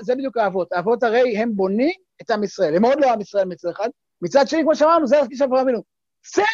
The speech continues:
מהצטגננות, אתה לא משועבד לכוחות של הטבע, למזלות, להנהגה של עולם הטבע,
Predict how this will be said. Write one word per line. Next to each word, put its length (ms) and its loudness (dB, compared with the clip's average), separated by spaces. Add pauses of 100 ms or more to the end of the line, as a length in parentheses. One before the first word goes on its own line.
מהצטגננות, 720 -4 (140)
אתה 200 0
לא 580 2
משועבד 680 0 (360)
לכוחות 720 -2
של 140 2
הטבע, 420 0
למזלות, 680 0 (300)
להנהגה 540 0
של 120 -2
עולם 200 -2
הטבע, 380 -4